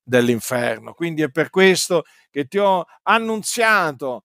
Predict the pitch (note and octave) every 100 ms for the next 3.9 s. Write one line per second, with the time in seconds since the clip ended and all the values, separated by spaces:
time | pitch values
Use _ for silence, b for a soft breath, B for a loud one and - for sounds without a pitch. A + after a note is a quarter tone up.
0 | _ - C#3+ E3+ F3 C#3+ G#3+ A3 G#3 G3
1 | F3+ G3 B3+ - A#3+ A3 F3+ F#3+ F#3+ E3+
2 | D3 C3 _ _ B2+ - E3+ D#3+ E3 F3+
3 | D3 F3 F3 F#3 F3+ F3+ E3 D#3